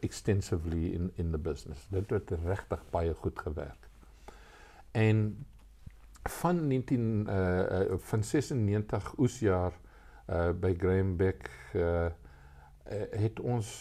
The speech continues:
die vonkelwyn gevat na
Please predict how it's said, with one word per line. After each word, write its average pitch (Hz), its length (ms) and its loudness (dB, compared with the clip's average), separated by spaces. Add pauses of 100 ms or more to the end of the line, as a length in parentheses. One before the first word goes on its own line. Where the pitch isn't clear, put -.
(440)
die 95 400 -2
vonkelwyn 101 880 2
gevat - 600 -2 (800)
na 98 400 2